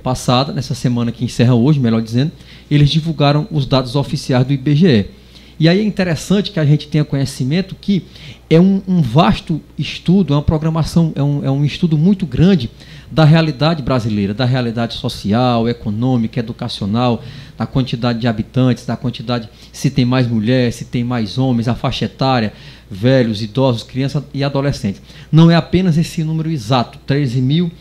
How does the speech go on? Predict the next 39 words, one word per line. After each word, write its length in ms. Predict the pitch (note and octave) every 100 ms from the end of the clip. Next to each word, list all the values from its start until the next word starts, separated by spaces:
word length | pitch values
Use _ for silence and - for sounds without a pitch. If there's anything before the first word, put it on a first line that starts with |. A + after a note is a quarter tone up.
| - -
seiscentos 560 | - D#3 - D3 C#3
e 80 | C3
sete 280 | - B2+ C3+
habitantes 540 | B2 B2 A#2+ C3+ C#3 - - - -
que 160 | - C3+
o 80 | C3+
I 60 |
B 220 | B2+ C#3+ A#2
G 140 | B2+
E 100 | C3+
traz 400 | C3+ B2+ B2+ - - -
sobre 360 | - - C3 C3
o 40 |
nosso 260 | C3 C3+ C#3
município. 480 | C#3 D3+ - A#2 - - - -
E 100 | B2+
assim, 400 | C#3 C#3 D#3+ D#3+ - - -
eles 220 | C3+ B2+
trazem 280 | D#3 D3 D3
muito 380 | C#3+ F#3+ G#3+ D#3+
mais 240 | E3 C#3+
outras 220 | D#3 C#3
informações. 560 | D#3+ D#3 D#3 E3 A2+ A2+
Mas, 200 | D3+ D3+
a 80 | F#3
princípio, 600 | F#3 E3 - G3 F#3+ B2+ - - -
eles 220 | D3+ D#3+
divulgam 420 | D3 C#3+ D#3 D3
esses 300 | F3+ F3+ F3+
números 400 | B2+ C#3 E3 E3 - - -
dos 240 | A#2+ F3 F3+
municípios, 600 | F3+ F3+ E3 A#2+ G#2 C3+
assim 260 | C3+ D3+
como 220 | D3 D3
divulgou 340 | C3+ B2 B2 A#2+
de 100 | B2
Elis 160 | B2
Bom 120 | A2+ C3
Veloso, 360 | B2 C#3+ C#3+